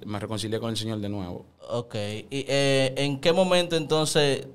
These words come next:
Speaker 2: tú sales como de, de, de, de ese ambiente de la calle y comienzas a hacer música en sí?
Speaker 1: Yo, en un momento, cuando, cuando yo conocí la, la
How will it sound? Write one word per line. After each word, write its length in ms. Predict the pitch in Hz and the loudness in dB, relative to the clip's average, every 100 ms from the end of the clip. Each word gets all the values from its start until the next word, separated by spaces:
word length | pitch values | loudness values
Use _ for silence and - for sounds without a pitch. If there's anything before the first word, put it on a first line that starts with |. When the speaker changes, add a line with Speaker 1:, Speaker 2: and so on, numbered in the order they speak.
| - _ | -20 _
Speaker 2:
tú 160 | 139 | -2
sales 260 | 135 151 147 | 4 4 6
como 240 | 139 127 | 2 2
de, 180 | 123 110 | 2 2
de, 180 | 107 104 | -2 -4
de, 200 | 107 104 | -6 -8
de 120 | - | -4
ese 120 | 120 | 2
ambiente 360 | 143 131 143 139 | 2 4 2 2
de 100 | 131 | 2
la 140 | 120 | 2
calle 460 | 127 156 139 123 123 - _ _ _ _ - | 6 6 6 2 -4 -8 _ _ _ _ -4
y 120 | 127 | -2
comienzas 420 | - 127 135 139 | 2 6 6 6
a 20 | |
hacer 160 | 139 135 | 4 4
música 680 | 110 104 107 - 101 95 92 _ | 2 0 -2 -4 -4 -4 -6 _
en 120 | 107 | -8
sí? 280 | 107 95 113 - _ _ _ _ 113 | -6 -8 -10 -16 _ _ _ _ 0
Speaker 1:
Yo, 520 | 131 156 156 117 - | 6 8 8 6 2
en 140 | 117 127 | 0 4
un 80 | 135 | 6
momento, 440 | 147 147 139 143 | 6 6 4 2
cuando, 460 | - 127 123 120 120 | 2 0 4 4 2
cuando 180 | 127 120 | 0 0
yo 140 | 123 | 0
conocí 360 | 139 151 143 147 | 0 -2 -2 -2
la, 220 | 139 117 | 0 -2
la 400 | 104 107 104 95 | -2 -2 -2 -4